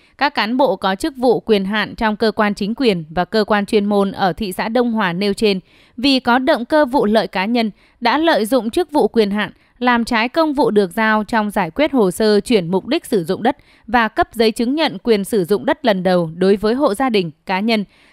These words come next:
dẫn đến việc ký một nghìn một trăm năm mươi sáu quyết định cho phép hộ gia đình, cá nhân chuyển mục đích sử dụng đất từ đất trồng cây lâu năm, đất trồng cây hàng năm, đất lúa sang đất ở trái quy định pháp luật,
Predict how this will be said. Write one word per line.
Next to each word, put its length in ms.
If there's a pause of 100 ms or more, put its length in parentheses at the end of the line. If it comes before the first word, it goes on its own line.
dẫn 260
đến 240
việc 280
ký 220
một 260
nghìn 240
một 260
trăm 260
năm 140
mươi 120
sáu 220
quyết 240
định 140 (300)
cho 180
phép 240
hộ 180
gia 160
đình, 280 (100)
cá 160
nhân 300 (220)
chuyển 280
mục 180
đích 180
sử 200
dụng 220
đất 140 (280)
từ 160
đất 200
trồng 220
cây 180
lâu 200
năm, 280 (280)
đất 220
trồng 200
cây 180
hàng 300
năm, 180 (320)
đất 200
lúa 340 (140)
sang 260
đất 160
ở 380
trái 220
quy 180
định 160
pháp 200
luật, 180